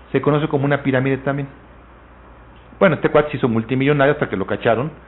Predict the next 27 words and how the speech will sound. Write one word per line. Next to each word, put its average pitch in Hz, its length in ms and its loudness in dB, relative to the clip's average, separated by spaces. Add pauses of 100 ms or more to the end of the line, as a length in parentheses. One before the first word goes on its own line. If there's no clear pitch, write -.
(180)
ya 98 120 -4
no 104 80 -2
pudo 104 320 -2
pagar, 127 380 0
ya 110 100 -2
no 113 100 -2
consiguió 107 340 -4
más 117 120 -4
gente, 127 240 -6 (280)
porque 143 260 2
esto 180 200 4
es 185 120 4
geométrico. 160 680 2 (1000)
¿Qué 170 80 0
significa 175 320 2
que - 80 -6
sea 160 100 4
geométrico? 156 580 -2 (520)
Que 127 100 -2
para 127 300 2
pagarle 160 320 4
a - 20 4
una 190 180 4
persona 160 580 0 (840)
tengo 151 180 0
que 151 100 -4
invitar 131 480 -2